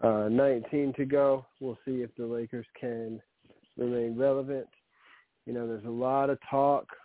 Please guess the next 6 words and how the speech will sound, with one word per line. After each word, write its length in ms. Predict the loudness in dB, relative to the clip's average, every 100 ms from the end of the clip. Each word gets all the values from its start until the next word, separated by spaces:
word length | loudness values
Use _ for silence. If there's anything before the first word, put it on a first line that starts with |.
| _ _ _ -8
about 420 | -4 -2 -4 -4
Luka 520 | -2 -2 2 2 2
going 440 | 0 -2 -2 -4 -6 -6
to, 500 | -4 -2 -4 -8 -12 _ _ _ _ _ _ _ -18 -14
uh, 180 | -12 -10 -4
Dallas. 440 | 0 2 2 0